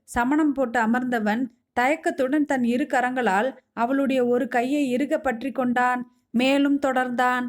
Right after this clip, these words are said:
"எனக்கு உங்களை இறுக்கமா அணைச்சு பிடிச்சுக்கிட்டு ஆறுதல் சொல்லணும்னு தோணுது. ஆனா" "ஆனா என்ன?" அவள் குரல் தடுமாறியது. அவளின் பூ மனம் துயரத்தின் எல்லைக்கோட்டை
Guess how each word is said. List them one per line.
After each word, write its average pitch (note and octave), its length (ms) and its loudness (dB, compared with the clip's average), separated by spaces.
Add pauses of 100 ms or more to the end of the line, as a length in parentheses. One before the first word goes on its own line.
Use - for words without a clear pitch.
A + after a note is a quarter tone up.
(260)
"எனக்கு C#4+ 360 0
உங்களை C#4 380 2
இறுக்கமா D#4+ 480 0
அணைச்சு D4 320 0
பிடிச்சுக்கிட்டு A#3 680 -2 (480)
ஆறுதல் E4+ 500 2
சொல்லணும்னு B3+ 560 2
தோணுது. C#4 480 2 (440)
ஆனா" C4 320 2 (800)
"ஆனா C#4+ 340 2
என்ன?" D4+ 320 2 (540)
அவள் B3 280 0
குரல் B3+ 320 0
தடுமாறியது. B3+ 840 2 (460)
அவளின் C4+ 440 0
பூ C#4 140 0 (140)
மனம் C4+ 360 2 (260)
துயரத்தின் E4 560 2
எல்லைக்கோட்டை B3+ 680 0